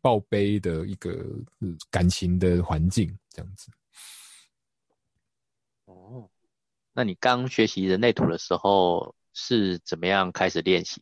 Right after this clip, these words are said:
Speaker 2: 的？因为像我自己学的话，也是把身边的人都调出来比对个性。那你会把前女友的都拿出来看，然后会知道之前分手的真相吗？
Speaker 1: 嗯，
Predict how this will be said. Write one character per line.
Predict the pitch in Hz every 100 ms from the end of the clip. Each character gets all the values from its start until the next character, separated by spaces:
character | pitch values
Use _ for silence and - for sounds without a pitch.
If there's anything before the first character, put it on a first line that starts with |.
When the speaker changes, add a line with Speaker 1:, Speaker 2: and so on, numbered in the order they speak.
| _
Speaker 2:
的？ | _ -
因 | 98
为 | 98 95
像 | 92 101
我 | 87 - - - -
自 | -
己 | -
学 | - 85
的 | 85
话， | 87 92
也 | 85
是 | -
把 | - - 85
身 | - 92
边 | 95
的 | 90
人 | 82 78 -
都 | - 90 90
调 | - 95
出 | - 90
来 | 85
比 | -
对 | - 87
个 | - 87
性。 | - - _ -
那 | 110
你 | 92
会 | 101
把 | 104 90 85 69 - - -
前 | - 117
女 |
友 | 135 101
的 | 92 95
都 | 87 107
拿 | 107 95
出 | -
来 | 95 -
看， | - 95 82
然 | 85
后 | 98 98
会 | 101 98
知 | - 90
道 | 92 90 87 92
之 | -
前 | 98 85 82
分 | - 110 113
手 | 82 -
的 | -
真 | 92 90
相 | - 85
吗？ | - - _ _ _ _ -
Speaker 1:
嗯， | 113 98 92 87 87 85